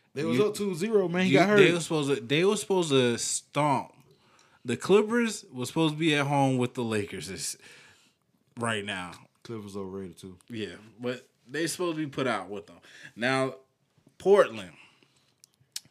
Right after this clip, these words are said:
Speaker 2: Portland's supporting role around Dame has not shown up. And not only that, but you fire your head coach. You want Jason Kidd,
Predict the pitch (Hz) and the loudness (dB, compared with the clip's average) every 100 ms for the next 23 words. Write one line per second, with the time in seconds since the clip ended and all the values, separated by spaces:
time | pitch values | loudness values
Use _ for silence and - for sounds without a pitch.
0 | _ _ _ _ - 196 226 220 220 208 | _ _ _ _ 0 2 2 2 2 2
1 | - 151 165 170 165 151 135 127 123 120 | 2 2 4 4 4 6 6 6 6 4
2 | 120 120 107 110 107 107 104 98 90 101 | 4 4 2 2 2 0 -2 -6 -8 -4
3 | 113 98 - 107 104 95 85 78 - - | -4 -2 -4 -4 -6 -8 -12 -16 -20 -20
4 | - 104 135 170 175 160 156 156 147 - | -8 0 2 4 2 2 2 2 2 -2
5 | _ 120 170 170 - 143 - 139 143 143 | _ -6 0 2 0 -4 0 4 4 4
6 | 139 139 135 135 98 95 101 - - - | 4 4 2 -2 -8 -8 -10 -14 -16 -20
7 | - _ - 98 113 120 147 139 139 143 | -20 _ -14 -8 -4 -2 -2 0 2 2
8 | 165 147 123 110 110 110 | 2 -2 0 0 -2 -6